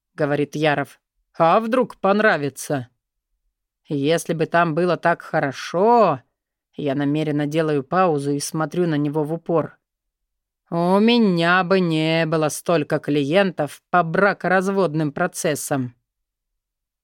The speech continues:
«Хорошо, помогу своим опытом». Ухмыльнувшись, он берет новый огурчик. «Чтобы избежать всего, что тебе так не нравится, просто увеличь отступные.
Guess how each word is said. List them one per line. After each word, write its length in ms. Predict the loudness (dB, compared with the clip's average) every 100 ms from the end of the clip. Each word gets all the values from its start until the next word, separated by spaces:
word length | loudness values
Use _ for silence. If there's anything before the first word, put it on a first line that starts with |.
| _
«Хорошо, 920 | -6 -4 -4 -6 -4 0 2 2 0
помогу 400 | -2 -2 0 0
своим 520 | 0 0 0 0 0
опытом». 600 | 0 0 -2 0 -2 -2 -8 _ _ _ _ _ -6
Ухмыльнувшись, 880 | -4 -2 0 2 0 -2 -4 -2 -2
он 180 | -2
берет 340 | 0 2 0 0
новый 280 | -2 0 0
огурчик. 720 | 0 -2 -2 -8 -10 -12 _ _ _ _ _ _ _
«Чтобы 580 | -14 -6 2 2 4 2
избежать 460 | 0 -2 -2 -2 -2
всего, 420 | -6 -4 0 0
что 200 | 0 -6
тебе 280 | -4 -2 -2
так 340 | 0 -2 -2
не 120 | -4 -2
нравится, 720 | 0 2 2 -2 -6 -6 -4
просто 580 | 0 2 2 0 2
увеличь 460 | 2 2 0 -2 -6
отступные. 880 | -8 -6 -6 -4 -4 -2 -2 -4